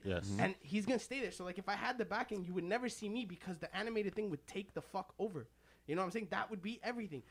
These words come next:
Speaker 3: Everything that would be released would just, and, like, you, you, you've heard some of my songs. I have different vibes. I have
Speaker 2: Of course,
Speaker 3: different
Speaker 1: of course.
Speaker 2: Yeah.
Speaker 3: voices I fuck
Speaker 2: Yeah.
Speaker 3: with, the little things. So it
Speaker 2: Different
Speaker 3: wouldn't be
Speaker 2: melodies.
Speaker 3: just me. If I had the it, capabilities, it would be a whole cast of characters like Gorillaz. You would
Speaker 1: Yeah.
Speaker 3: have, like,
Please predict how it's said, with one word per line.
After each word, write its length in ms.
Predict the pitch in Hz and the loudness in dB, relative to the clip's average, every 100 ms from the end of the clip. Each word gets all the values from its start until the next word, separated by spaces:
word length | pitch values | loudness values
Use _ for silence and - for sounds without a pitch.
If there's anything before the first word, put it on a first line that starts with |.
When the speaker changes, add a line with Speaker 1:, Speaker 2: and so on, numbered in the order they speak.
| - | -12
Speaker 3:
Everything 320 | 156 208 233 254 | -6 -2 0 2
that 80 | |
would 120 | 247 220 | 2 2
be 100 | 247 | 0
released 280 | 240 254 | 0 0
would 100 | 185 | 0
just, 200 | 165 190 - - - | -2 -2 -8 -20 -4
and, 180 | 196 233 | -2 0
like, 240 | 220 226 - - 226 | 0 0 -4 -20 -2
you, 180 | 220 311 | 0 0
you, 340 | 214 220 269 214 | 0 -2 -2 -2
you've 200 | 240 220 | -2 0
heard 200 | 302 302 | 0 0
some 120 | 262 | 0
of 60 | |
my 60 | 226 | 2
songs. 220 | 269 233 | 2 2
I 40 | 160 | 0
have 220 | 294 240 | -2 0
different 280 | 226 165 143 | 0 0 2
vibes. 240 | 226 165 | 2 0
I 40 | |
have 160 | 185 - | -2 6
Speaker 2:
Of 60 | 117 | 6
course, 120 | 113 - | 6 2
Speaker 3:
different 20 | |
Speaker 1:
of 120 | - | 0
course. 240 | - 123 190 | 4 6 6
Speaker 2:
Yeah. 40 | 208 | 6
Speaker 3:
voices 280 | 117 240 233 | 6 6 4
I 100 | 233 | 2
fuck 220 | 220 233 | 2 4
Speaker 2:
Yeah. 100 | 226 | 4
Speaker 3:
with, 240 | 233 226 175 | 4 2 6
the 220 | 214 202 | 8 8
little 200 | 190 233 | 6 4
things. 260 | - 247 262 | 4 2 2
So 180 | 240 - - - - | -2 -4 -10 -20 -4
it 20 | 196 | 2
Speaker 2:
Different 160 | 202 | 4
Speaker 3:
wouldn't 260 | 302 320 233 | 4 4 4
be 60 | 285 | 4
Speaker 2:
melodies. 120 | 302 208 | 4 2
Speaker 3:
just 180 | 220 202 | 0 0
me. 180 | 165 127 | 0 -2
If 160 | 180 | 0
I 80 | 233 | 0
had 320 | 240 269 240 | 0 -2 0
the 160 | 220 220 | 0 0
it, 140 | 233 - | -4 0
capabilities, 520 | 214 185 285 247 175 | 0 2 -2 -4 -6
it 60 | 196 | -10
would 140 | 247 | -10
be 100 | 294 | -8
a 60 | 262 | -8
whole 240 | - 269 | -8 -8
cast 420 | - 214 262 - | -4 -2 0 -2
of 100 | 226 | -6
characters 520 | - 262 277 214 165 | 0 0 0 -2 -4
like 160 | 156 180 | -4 0
Gorillaz. 480 | 226 240 294 185 143 | 0 2 2 2 2
You 60 | |
would 40 | 202 | 4
Speaker 1:
Yeah. 80 | 95 | 4
Speaker 3:
have, 100 | 220 | 2
like, 220 | 214 196 | 0 -4